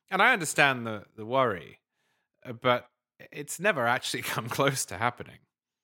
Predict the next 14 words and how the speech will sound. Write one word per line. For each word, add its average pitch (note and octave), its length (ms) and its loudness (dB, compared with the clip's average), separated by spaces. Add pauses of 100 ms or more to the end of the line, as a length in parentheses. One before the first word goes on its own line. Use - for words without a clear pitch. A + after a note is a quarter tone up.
(300)
And C#3 120 -10
perhaps D#3 360 2
we'll D3 180 2
be C3 120 -6
shocked, - 640 -2 (880)
uh, G#2+ 260 -10
this A#2+ 200 -6
time. E2 340 -4 (560)
I A#2+ 140 -4
hope B2+ 260 0
not. A#2+ 300 -2
And C#3 120 6
I F3 120 8
hold C#3+ 360 2